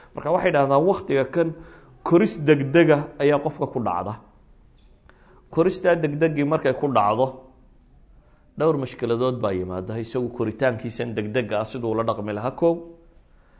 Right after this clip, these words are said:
mushkiladda koowaad waxay yidhaahdaan, waxay ka dhacdaa bulshada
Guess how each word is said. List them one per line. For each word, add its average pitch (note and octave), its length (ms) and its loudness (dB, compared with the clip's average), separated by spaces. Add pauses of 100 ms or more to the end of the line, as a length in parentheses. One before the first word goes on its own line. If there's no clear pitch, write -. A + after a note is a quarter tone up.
(200)
mushkiladda D#3+ 420 -2
koowaad C#3 360 4
waxay D3+ 220 0
yidhaahdaan, G#2 440 0 (520)
waxay B2+ 200 -4
ka D3+ 120 -2
dhacdaa G2 480 -2 (2500)
bulshada A#2+ 640 2